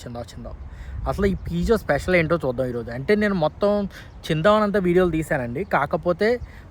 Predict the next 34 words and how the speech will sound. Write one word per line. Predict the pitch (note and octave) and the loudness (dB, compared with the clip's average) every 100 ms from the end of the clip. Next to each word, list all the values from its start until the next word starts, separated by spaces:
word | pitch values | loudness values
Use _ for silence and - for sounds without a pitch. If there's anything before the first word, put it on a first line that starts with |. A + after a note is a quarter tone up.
| - | 0
first | D3+ - G#3+ | 0 4 4
of | |
all | G3+ A3 | 8 8
దాని | G3+ F3 | 8 4
మెయిన్ | D3 C#3 D3+ F#3+ G#3 G#3 - | 4 2 2 4 2 2 4
పార్ట్ | E3 F3 F3+ | 4 4 2
ఏంటో | D#3+ F3 | 2 2
మనం | D#3 D3 | 2 4
ఆ | C#3 | 2
వీడియో | B2+ C#3 D#3+ | 0 0 0
తీద్దాం. | D3 A#2+ C3 | -2 -4 -4
ఇది, | A#2+ F3 G3 F3 | -4 -6 -8 -6
ఇది | C#3+ | -6
చిందావ్ | C#3 D3+ D3 E3 C3+ | -6 -2 4 6 6
మాట, | B2+ | 0
చిందావ్ | - C#3 D3+ C3+ | -4 2 4 4
బియర్. | C3 C3 G#3 A3+ - - - - D3 | 0 0 -2 -6 -16 -18 -18 -6 0
ఇది | E3 - D3+ | 0 2 4
చాలా | C#3+ F#3 | 6 6
ఫేమస్ | F#3+ E3+ E3 D#3+ | 6 4 2 0
మాట | C#3 | 0
ఇక్కడ. | C3 C3+ A3 - - - - - D#3 | 0 0 -2 -8 -18 -18 -18 -2 2
So, | E3 E3+ E3 E3 | 4 4 4 2
ఏదో, | D3 C3 F3 G3 - - E3+ - G#3+ - | -2 4 6 8 4 -4 -10 -10 -14 -2
ఏదో | C#3 F3 | 2 4
ఈ | F3+ | 6
adver-, | D3 C#3+ - E3+ | 4 2 2 4
Coca-Cola | D#3+ F#3+ G3+ G3 | 6 6 8 10
అడ్వర్టైజ్‌మెంట్‌లా | F#3+ E3 C#3+ E3+ G#3 F#3+ G3+ G#3 | 10 8 8 6 6 6 8 8
చెప్తున్నాను | F#3 D3+ - E3+ E3 | 6 2 0 2 4
నేను. | D#3 D3 B3 - A#3+ - - - C#4 C4+ A#3+ | 2 2 2 2 -2 -4 -6 -6 -4 -4 -6
<laughs> | - E3+ | 0 6
సరే | D3+ D#3+ | 6 6
అండి. | C#3 E3+ | 0 -6